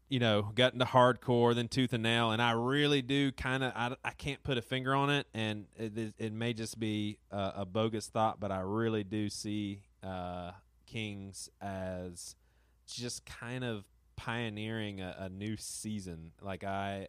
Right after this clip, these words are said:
I, I, I don't know. There's just something about it. Um, and some things that I wrote that I see when, when I watch you guys play on the, uh, uh, Live in Color videos is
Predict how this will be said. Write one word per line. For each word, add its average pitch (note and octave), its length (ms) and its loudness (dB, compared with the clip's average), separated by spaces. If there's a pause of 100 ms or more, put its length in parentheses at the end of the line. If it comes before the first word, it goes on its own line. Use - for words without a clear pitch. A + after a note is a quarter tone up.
I, F#2+ 60 -14
I, F#2 480 -14
I - 20 -10
don't B2 120 -10
know. D#3 140 0
There's F#2+ 140 -6
just G#2 160 -10
something B2 300 -6
about A2 400 2
it. G2+ 160 -4 (600)
Um, F#2+ 460 2 (140)
and G#2 260 -6
some B2 200 -6
things C3+ 340 0
that A#2+ 120 2
I G#2+ 140 4
wrote A#2 440 0
that G#2 120 -2
I G2 140 -4
see A2+ 560 -4
when, G2+ 300 -8
when G#2 180 -6
I F#2+ 80 -2
watch G#2+ 400 -2
you G2+ 80 -10
guys F#2+ 400 -2
play G2 400 -4
on F#2 260 -8
the, F2+ 260 -6
uh, E2+ 320 -8 (380)
uh, F2 160 -10
Live F#2+ 260 -6
in F#2+ 100 -14
Color G2 280 -4
videos F2+ 560 -6
is F2+ 340 -10